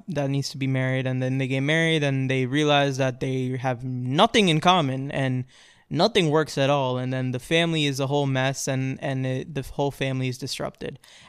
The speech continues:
And it's like, you know, when we talk about arranged marriages, like, if we're talking about just, like, two people who don't know each other at all, and they're like, "Yeah, that'll work." Like, that, that's not <laughs> how life works, you know? Like, it,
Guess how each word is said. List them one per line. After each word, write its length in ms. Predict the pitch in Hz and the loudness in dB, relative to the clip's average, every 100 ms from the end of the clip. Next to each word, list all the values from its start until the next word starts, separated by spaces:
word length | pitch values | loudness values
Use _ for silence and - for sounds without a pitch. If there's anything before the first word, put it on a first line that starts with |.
| - | -4
And 140 | 143 | -2
it's 160 | 151 185 | 0 2
like, 360 | 165 156 - _ - _ _ _ _ _ _ _ - - | 2 2 -4 _ -20 _ _ _ _ _ _ _ -20 -2
you 80 | 170 | 4
know, 340 | 160 147 - - | 4 4 -2 -10
when 180 | - 175 | -2 0
we 60 | 202 | 4
talk 200 | 226 208 | 4 4
about 140 | 208 | 4
arranged 280 | 165 160 139 | 4 2 0
marriages, 380 | 147 147 131 131 | 0 0 -2 -2
like, 180 | 131 - | -4 -4
if 160 | 151 | -2
we're 120 | 220 | -2
talking 300 | 226 175 170 | 0 0 0
about 180 | 165 151 | 0 0
just, 160 | 151 143 | -2 -4
like, 160 | 135 | -4
two 140 | - 165 | -2 -4
people 240 | 180 160 | -4 0
who 120 | 156 | 0
don't 300 | 127 180 143 | 2 2 2
know 260 | - 135 139 | 0 0 0
each 140 | 143 | 0
other 200 | 151 139 - | 0 -2 -4
at 140 | 123 | -4
all, 300 | 127 131 170 - - - - | 0 0 0 -2 -20 -20 -4
and 100 | 143 | 2
they're 100 | 151 | 2
like, 180 | 185 220 | 2 0
"Yeah, 180 | 508 | 0
that'll 260 | 165 226 165 | 0 2 2
work." 320 | 143 185 - - - - - - - _ _ | 2 -2 -6 -20 -20 -20 -20 -20 -20 _ _
Like, 400 | 196 214 208 - _ _ _ _ _ _ _ _ _ _ _ 143 _ _ _ _ _ - | 4 6 4 -6 _ _ _ _ _ _ _ _ _ _ _ -20 _ _ _ _ _ -4
that, 400 | 185 226 - 180 | 4 4 4 -2
that's 220 | 233 - | -2 4
not 260 | 233 339 | 6 6
<laughs> 0 | |
how 320 | - - - 247 | 6 2 10 10
life 340 | 196 214 - | 10 6 2
works, 500 | 165 185 135 - - | 0 0 -2 -8 -10
you 140 | 185 151 | -2 0
know? 160 | 156 | 4
Like, 220 | 170 160 - | 4 2 0
it, 260 | 170 - | -6 -6